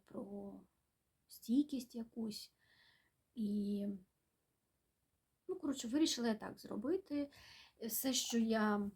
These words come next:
відчувала, я записувала в свій, е, а, блокнотик, бо, ну, щоб, щоб не забути.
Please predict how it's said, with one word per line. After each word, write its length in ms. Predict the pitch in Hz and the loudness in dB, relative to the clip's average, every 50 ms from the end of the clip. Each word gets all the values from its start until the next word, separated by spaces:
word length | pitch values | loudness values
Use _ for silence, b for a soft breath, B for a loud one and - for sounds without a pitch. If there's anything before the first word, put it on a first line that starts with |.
| - _ _ _ _ _ _ _ _ _ _ _ _ _ _ _ - - - | -10 _ _ _ _ _ _ _ _ _ _ _ _ _ _ _ -8 0 2
відчувала, 500 | 226 233 233 - 247 226 226 226 220 220 | 2 2 2 2 4 4 6 6 6 4
я 160 | 214 220 226 | 4 4 2
записувала 680 | 214 220 214 - 233 226 226 - 214 214 208 214 214 208 | 2 0 -2 -2 -4 -4 -4 -4 -4 -2 0 2 0 0
в 80 | 214 | -2
свій, 640 | - - - - - - 247 233 220 226 240 240 220 | -6 -10 -10 -12 -10 -6 -4 -2 -2 -2 -2 -4 -2
е, 280 | 220 220 226 220 262 269 262 - _ _ B B B B B B B B B B | -2 -2 -2 -4 -4 -6 -10 -14 _ _ B B B B B B B B B B
а, 140 | - - 220 | -10 -6 -4
блокнотик, 720 | 220 226 233 226 - 277 320 453 508 - 427 339 320 320 | 0 2 2 2 4 4 4 4 4 4 4 4 4 6
бо, 300 | 330 330 330 320 311 302 | 8 8 8 8 8 8
ну, 260 | 302 294 294 285 285 | 8 8 8 8 6
щоб, 240 | 277 - - 254 254 - - - | 4 2 -6 -8 -8 -10 -16 -16
щоб 180 | - - 240 - | -14 -14 -8 -2
не 100 | 262 254 | 2 2
забути. 840 | 247 247 254 240 233 233 247 247 247 - - 226 226 220 220 220 220 | 4 6 6 6 8 8 6 6 4 2 -2 0 0 2 2 0 -2